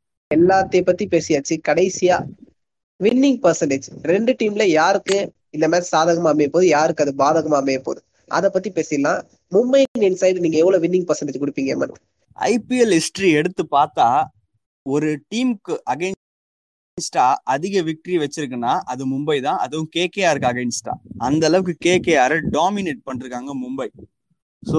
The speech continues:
Speaker 2: இந்த மேட்ச்ல நான் மும்பைக்கு தான் ஒரு சிக்ஸ்டி ஃபைவ் பர்சன்ட் கொடுப்பேன்.
Speaker 1: கே கே ஆருக்கு தேர்ட்டி ஃபைவ் பர்சன்டேஜ், மும்பை இந்தியன்ஸுக்கு சிக்ஸ்டி ஃபைவ் பர்சன்டேஜ். இதுதான் எங்க கிரிக் அனாலிசிஸோட வின்னிங் பர்சன்டேஜ். ஒரு ப்ரிடிக்ஷனா சொல்லியிருக்கோம். பார்க்கலாம் இந்த ப்ரிடிக்ஷன் நடக்குதா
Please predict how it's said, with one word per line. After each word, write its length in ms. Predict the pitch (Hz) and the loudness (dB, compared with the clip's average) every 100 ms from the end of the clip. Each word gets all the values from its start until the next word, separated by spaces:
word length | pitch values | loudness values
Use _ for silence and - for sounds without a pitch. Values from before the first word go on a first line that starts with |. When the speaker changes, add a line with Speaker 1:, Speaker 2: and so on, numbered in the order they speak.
| 160 | 4
Speaker 2:
இந்த 220 | 143 151 | 4 4
மேட்ச்ல 340 | 160 170 180 160 | 2 2 0 2
நான் 320 | 139 135 127 | 2 2 0
மும்பைக்கு 440 | 147 175 180 143 | -2 0 -2 -2
தான் 180 | 143 175 - _ _ _ _ - | -4 -4 -10 _ _ _ _ -8
ஒரு 220 | 139 160 165 165 165 151 _ _ _ _ _ | -4 -4 -4 -6 -8 -12 _ _ _ _ _
சிக்ஸ்டி 420 | - 202 - 240 208 | -6 -4 -2 0 0
ஃபைவ் 280 | - 160 151 | 2 0 0
பர்சன்ட் 420 | 151 151 165 156 | -4 -2 -4 -6
கொடுப்பேன். 420 | - 107 - 101 _ _ _ _ 202 | -10 -12 -12 -16 _ _ _ _ 0
Speaker 1:
கே 60 | 226 | 0
கே 140 | 220 202 | 2 2
ஆருக்கு 240 | 175 - - | 2 -2 -4
தேர்ட்டி 220 | 185 185 | -2 -2
ஃபைவ் 140 | 180 175 | -2 0
பர்சன்டேஜ், 440 | 165 - 160 156 - | -2 0 0 -2 -4
மும்பை 300 | 156 160 185 | -6 -2 2
இந்தியன்ஸுக்கு 400 | 185 151 156 180 | 2 2 -2 -6
சிக்ஸ்டி 260 | - - 185 | -10 -6 -4
ஃபைவ் 160 | 180 147 | -2 -2
பர்சன்டேஜ். 380 | 143 143 143 143 | -2 -2 -4 -4
இதுதான் 380 | 180 214 220 220 | -2 2 2 2
எங்க 240 | 160 160 | 0 -2
கிரிக் 360 | 156 - - - | 0 -2 -6 -8
அனாலிசிஸோட 680 | - 156 160 151 156 147 139 175 208 147 | 0 2 2 0 -2 0 2 2 -2 -4
வின்னிங் 400 | 156 196 214 196 | -4 -2 -4 -2
பர்சன்டேஜ். 520 | 156 151 143 139 139 - _ _ | 0 0 0 -2 -4 -8 _ _
ஒரு 180 | 160 156 | 0 0
ப்ரிடிக்ஷனா 540 | 156 180 180 - 190 | 0 -2 0 0 0
சொல்லியிருக்கோம். 440 | 180 170 151 185 - | 2 0 0 0 0
பார்க்கலாம் 460 | 175 202 196 196 196 | -2 0 2 2 2
இந்த 180 | 160 147 | -2 -4
ப்ரிடிக்ஷன் 480 | 175 175 185 170 151 | -2 -2 0 -2 0
நடக்குதா 420 | 151 165 151 | 0 0 0